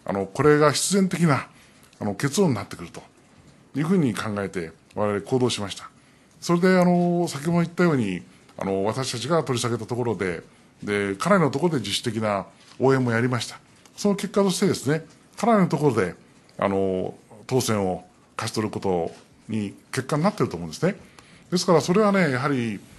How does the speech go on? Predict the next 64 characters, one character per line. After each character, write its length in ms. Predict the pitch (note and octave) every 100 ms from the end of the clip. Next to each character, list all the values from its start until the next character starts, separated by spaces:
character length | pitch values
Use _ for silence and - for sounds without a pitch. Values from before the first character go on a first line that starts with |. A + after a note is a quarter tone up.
| -
今 140 | - C#3+
後 100 | D#3
に 60 |
と 120 | D3 C#3
て 100 | F3
も 100 | E3+
生 60 |
き 80 | F#3+
て 100 | F3+
く 100 | C3
る 80 | A#2
ん 60 |
じ 60 | F#2+
ゃ 40 |
な 100 | F#2+
い 60 | F#2
か 80 | E2
と 140 | E2 - _ _ _ _ _ _
思 120 | A#2+ B2
っ 60 |
て 80 | G2+
ま 120 | F2+
す。 220 | - - _ _ _ - _ -
で、 100 | B2+ B2 B2
い 60 | C3+
ろ 100 | F#3+
ん 60 |
な 80 | A#3
戦 200 | A#3 G3+
略 140 | F#3+ F3+
っ 20 |
て 120 | G3+
こ 100 | E3+
と 80 | A2
を 20 | A#2+
考 80 |
え 40 | A2+
て 80 | F#2+
も 100 | F2
で 60 |
す 180 | D#2+ A#2+
ね、 120 | D3+ - - - -
今 120 | F3
度 80 | C#3
私 220 | C3+ D#3
た 80 | C3
ち 320 | A2+ G2+ F2+ - - -
憲 140 | E3
法 160 | C#3+ B2
九 200 | - E3+
条 180 | C3 A2
の 80 | G2+
改 180 | A2+
定 120 | A2 A2+
許 80 |
さ 160 | D3+ F3+
な 100 | C3
い 60 | F#2
と 140 | D#2+ - - -
い 60 | C3
う 40 |
こ 100 | D#3+
と 100 | C3
を 300 | G#2+ F2 -